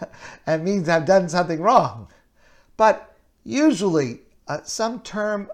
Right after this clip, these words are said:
of endearment, because the name, it's a, it's a barrier to complete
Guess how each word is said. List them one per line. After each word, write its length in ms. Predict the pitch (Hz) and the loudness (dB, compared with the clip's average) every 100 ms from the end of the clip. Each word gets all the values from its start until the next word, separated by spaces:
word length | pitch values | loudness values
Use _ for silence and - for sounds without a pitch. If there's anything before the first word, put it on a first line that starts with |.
| - | -12
of 100 | 135 | -10
endearment, 480 | 143 139 170 156 131 | -8 -6 -4 -6 -8
because 340 | 131 143 110 | -6 -6 -6
the 120 | 120 | -8
name, 640 | 123 131 147 185 233 302 - _ _ _ - | -6 -4 -2 -2 -4 -6 -14 _ _ _ -4
it's 220 | 180 180 | -4 2
a, 400 | 170 165 160 151 - _ _ _ _ - | 4 6 4 0 -10 _ _ _ _ -8
it's 180 | 151 143 | -6 -6
a 80 | |
barrier 840 | 123 139 151 170 175 135 107 90 92 _ _ _ _ - | -8 -4 -2 -2 -2 -4 -8 -10 -16 _ _ _ _ -10
to 460 | 147 147 139 139 _ _ _ _ | -4 -4 -4 -8 _ _ _ _
complete 1080 | - 135 - - - 160 170 208 208 - | -12 -10 -12 -18 -14 -6 -4 -4 -8 -14